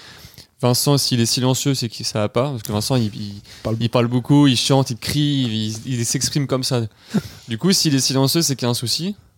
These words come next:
Speaker 1: Enfin, un souci, c'est qu'il a, il est un peu fatigué ou il y a, il y a quelque, quelque chose qui le travaille.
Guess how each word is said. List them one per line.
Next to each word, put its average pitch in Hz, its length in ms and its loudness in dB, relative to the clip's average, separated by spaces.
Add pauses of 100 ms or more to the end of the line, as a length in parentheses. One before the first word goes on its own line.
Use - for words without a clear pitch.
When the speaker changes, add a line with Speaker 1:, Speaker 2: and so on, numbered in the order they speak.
(300)
Speaker 1:
Enfin, - 360 0
un 113 60 2
souci, 131 280 -2
c'est 123 160 0
qu'il 110 420 2
a, 101 200 2
il 101 120 -4
est 101 40 -2
un 101 60 -2
peu - 100 -12
fatigué 110 440 0
ou 117 80 2
il 107 40 2
y 104 180 -2
a, 104 100 0
il 107 60 -6
y - 20 -6
a 113 40 -8
quelque, - 320 -10
quelque - 180 -6
chose 113 160 0
qui - 120 -12
le - 20 -16
travaille. 117 360 0